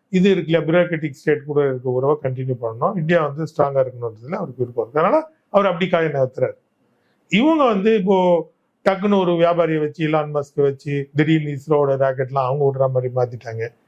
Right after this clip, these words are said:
இப்படிலாம் அவங்க பண்ணுவாங்க. பிரைவேட், ஏற்கனவே இஸ்ரோவை பிரைவேட் பண்ணணும் அப்படின்னு சொல்லி நேருவோட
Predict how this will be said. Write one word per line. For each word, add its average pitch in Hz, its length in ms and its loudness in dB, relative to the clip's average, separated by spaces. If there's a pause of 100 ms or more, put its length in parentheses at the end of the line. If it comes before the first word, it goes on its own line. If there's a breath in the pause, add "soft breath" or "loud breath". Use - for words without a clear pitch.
(140)
இப்படிலாம் 202 420 2
அவங்க 170 120 -4
பண்ணுவாங்க. 143 340 -2 (120)
பிரைவேட், 151 400 0
ஏற்கனவே 190 320 2 (460 soft breath)
இஸ்ரோவை 185 440 4
பிரைவேட் 170 380 0
பண்ணணும் 147 340 0 (500)
அப்படின்னு 147 280 0
சொல்லி 143 280 0
நேருவோட 160 480 4